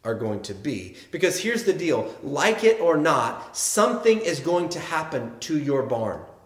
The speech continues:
Because you cannot take it with you. As I said, you came into this world with nothing, and when you die, you will take nothing with you.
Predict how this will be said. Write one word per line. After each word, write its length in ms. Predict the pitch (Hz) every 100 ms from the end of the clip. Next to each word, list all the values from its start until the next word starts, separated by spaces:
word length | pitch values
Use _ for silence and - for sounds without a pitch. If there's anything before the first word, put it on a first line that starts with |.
| _ _ _ _ -
Because 340 | 160 175 151
you 140 | 160 214
cannot 600 | - 208 208 190 190 185
take 260 | - 190 196
it 160 | -
with 220 | 175 185
you. 180 | 123 95 - -
As 160 | 160
I 80 | 180
said, 520 | 180 220 175 - - -
you 120 | 156
came 240 | 175 175
into 200 | 175 226
this 200 | 240 240
world 220 | 220 220
with 140 | 202 180
nothing, 400 | 170 170 196 196
and 220 | 156 160
when 140 | 170 170
you 120 | 208
die, 400 | 190 170 170 151
you 80 | 165
will 140 | 170
take 240 | 165 156
nothing 340 | 151 151 156 147
with 240 | 143 139
you. 140 | 101